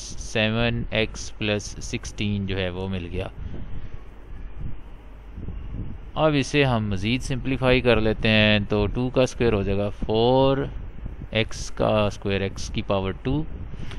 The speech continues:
अब इसे मल्टीप्लाई करें तो टू twos are four and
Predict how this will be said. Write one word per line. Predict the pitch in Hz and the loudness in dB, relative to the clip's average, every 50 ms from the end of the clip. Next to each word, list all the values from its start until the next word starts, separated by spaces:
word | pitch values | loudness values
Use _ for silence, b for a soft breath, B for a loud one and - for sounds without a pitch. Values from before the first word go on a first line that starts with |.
| B B B B B B - - | B B B B B B -4 0
अब | - 123 | 2 4
इसे | 127 123 - - 143 | 4 4 4 4 4
मल्टीप्लाई | 139 127 127 120 139 135 135 135 127 127 127 | 4 4 4 4 2 4 6 6 6 8 6
करें | 120 123 117 113 117 113 | 6 4 4 4 4 4
तो | 110 113 110 98 - - - | 4 2 2 0 -4 -6 -4
टू | 123 120 127 127 | -2 -2 0 0
twos | 120 - 123 117 117 110 | -2 -2 -2 0 2 4
are | 117 110 110 95 87 90 | 4 4 4 2 0 0
four | 107 107 113 120 127 139 147 156 160 160 156 - - - - - - | 2 2 4 4 4 4 4 2 2 0 -4 -6 -8 -8 -6 -4 -2
and | 107 107 107 107 107 104 | 0 2 2 2 0 0